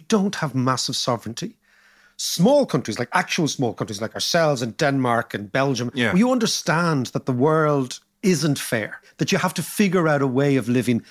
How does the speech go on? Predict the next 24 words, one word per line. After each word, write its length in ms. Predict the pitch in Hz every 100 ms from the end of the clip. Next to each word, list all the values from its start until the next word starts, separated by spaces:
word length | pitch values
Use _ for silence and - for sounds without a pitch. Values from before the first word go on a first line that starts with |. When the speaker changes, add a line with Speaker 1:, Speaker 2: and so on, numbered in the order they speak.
| -
Speaker 1:
Nobody 480 | 143 190 240 202 180
owes 240 | 147 123
you 80 | 123
a 40 | 113
living. 160 | 117 113
You've 140 | 113
gotta 260 | - 190 - - -
figure 320 | 196 170 147
out, 200 | 123 120
right? 100 | 143 185
And 100 | 175
you 100 | 190
also 260 | 202 -
know 360 | 139 135 131 123 - _ -
that 160 | -
you're 100 | 208
tiny. 520 | - - 226 151 202 _ -
Speaker 2:
Yeah, 180 | 110
yeah. 180 | 95 98
Speaker 1:
And 180 | 170 208 -
small 580 | - - 196 254 269
country 560 | - - 196 190 - 131
thinking 640 | - - 175 156 123 143 _ _ _ _ _ _ _ _ _ -
actually 720 | - - - 190 170 143 135